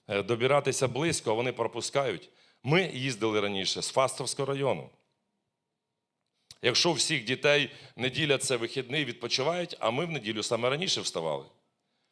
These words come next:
Бо потрібно було на сім з лишнім іти на електричку,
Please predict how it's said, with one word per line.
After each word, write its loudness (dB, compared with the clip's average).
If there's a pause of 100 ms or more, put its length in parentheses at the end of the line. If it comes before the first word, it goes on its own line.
(220)
Бо 0
потрібно -2
було 4
на 4
сім 0
з -4
лишнім 0
іти -4
на 2
електричку, -2